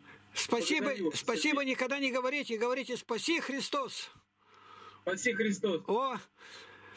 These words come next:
Speaker 1: всегда повторяйте это имя. Человек на это сразу обращает внимание.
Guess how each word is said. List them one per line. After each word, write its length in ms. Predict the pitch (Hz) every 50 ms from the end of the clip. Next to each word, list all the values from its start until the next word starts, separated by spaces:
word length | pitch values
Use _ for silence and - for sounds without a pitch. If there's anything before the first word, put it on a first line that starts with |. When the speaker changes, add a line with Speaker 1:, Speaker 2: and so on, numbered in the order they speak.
| - -
Speaker 1:
всегда 340 | - - - 233 226 262 285
повторяйте 580 | - - 262 190 - 277 269 285 277 247 - 262
это 180 | 247 - 269
имя. 300 | 262 269 254 226 214 185
Человек 420 | 160 - - 254 262 277 269 - -
на 120 | 247 262
это 200 | 269 254 - 247
сразу 300 | - - 277 294 240 254
обращает 500 | 254 214 254 254 - - 262 240 220 -
внимание. 600 | 202 226 247 262 240 226 202 175 160 143 127 117